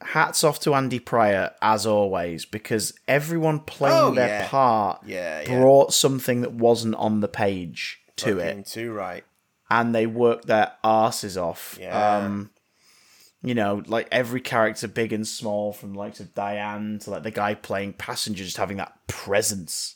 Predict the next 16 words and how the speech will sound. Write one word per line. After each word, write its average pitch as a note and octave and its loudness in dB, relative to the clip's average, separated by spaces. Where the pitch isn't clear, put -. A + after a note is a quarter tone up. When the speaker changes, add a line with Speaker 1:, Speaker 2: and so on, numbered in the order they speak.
Speaker 1:
in A2+ -4
every G2 -4
scene. G#2 -2
This - -4
just - -10
thing A2+ -4
just D#2+ -6
stood - -4
there F#2 0
looking E2+ -10
like - -14
a F2 -4
big G2 -4
bastard, G2+ -2
big G2+ -6
boy. F#2+ -4